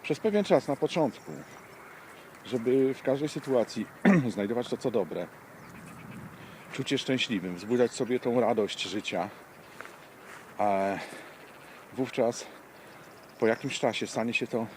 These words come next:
twoim nawykiem, stanie się to twoim przekonaniem, stanie się to twoją naturą.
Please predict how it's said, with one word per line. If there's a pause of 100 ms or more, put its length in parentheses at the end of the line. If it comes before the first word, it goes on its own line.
(880)
twoim
nawykiem,
stanie
się
to
twoim
przekonaniem,
stanie
się
to
twoją
naturą.